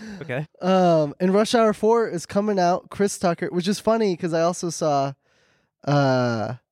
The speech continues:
Speaker 2: that Chris Tucker had a big I R S situation where he owed,
Speaker 1: News
Speaker 2: like,
Speaker 1: to me.
Speaker 2: ten million dollars.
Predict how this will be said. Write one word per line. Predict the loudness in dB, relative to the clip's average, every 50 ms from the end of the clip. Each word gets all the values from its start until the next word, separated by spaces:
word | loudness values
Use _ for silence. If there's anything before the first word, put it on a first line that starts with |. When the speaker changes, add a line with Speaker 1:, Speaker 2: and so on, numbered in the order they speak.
| _ _ _ _ _ -6
Speaker 2:
that | -2 0 0 0 0 -2 -6
Chris | -6 -2 0 0 0 -2 -2
Tucker | -2 -2 -2 -2 -2 -2 0 0 -2 -4 -6 -10 _ _ _ _ _ _ _ _
had | -2 0 0
a | 0
big | 0 0 0 -2 -2
I | -4 -2 0 0 2
R | 2 2 2
S | 0 0 -2 -4 -8 -14 -16 -18 -20 _
situation | _ -16 -14 -14 -8 -4 -2 -2 -2 -2 -4 -6 -8 -8 -8 -10 _ _ _ _ _ _ _ _ _ _ _
where | -4 0 2
he | 2 2
owed, | 4 4 2 2 2
Speaker 1:
News | 2
Speaker 2:
like, | 0 0 -2
Speaker 1:
to | -4 -8
me. | -10 -10 -12 -14 _ _ _ _ _
Speaker 2:
ten | -6 -2 -2 0 0 0
million | -2 -2 -2 -2 -2 -2 -2
dollars. | 0 0 0 0 -2 -4 -6 -10 -14 -20 -20